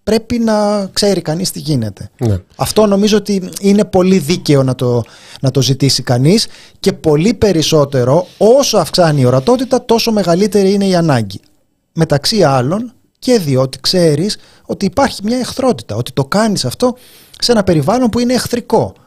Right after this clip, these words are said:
Speaker 1: Ότι έχεις τα λαμόγια τους δεξιούς που στείλουν μκο στο ποδάρι για να αρπάζουν χρηματοδοτήσεις εκατομμυρίων, να κατηγορούν και να στοχοποιούν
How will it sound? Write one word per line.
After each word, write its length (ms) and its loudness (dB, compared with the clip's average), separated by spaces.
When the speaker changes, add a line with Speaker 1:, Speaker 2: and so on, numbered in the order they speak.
Speaker 1:
Ότι 240 2
έχεις 200 0
τα 120 2
λαμόγια 440 2
τους 140 -4
δεξιούς 460 2
που 80 -2
στείλουν 400 2
μκο 300 2
στο 160 -2
ποδάρι 420 0
για 140 0
να 80 2
αρπάζουν 440 0
χρηματοδοτήσεις 560 0
εκατομμυρίων, 760 2
να 160 0
κατηγορούν 560 2
και 100 2
να 100 2
στοχοποιούν 600 2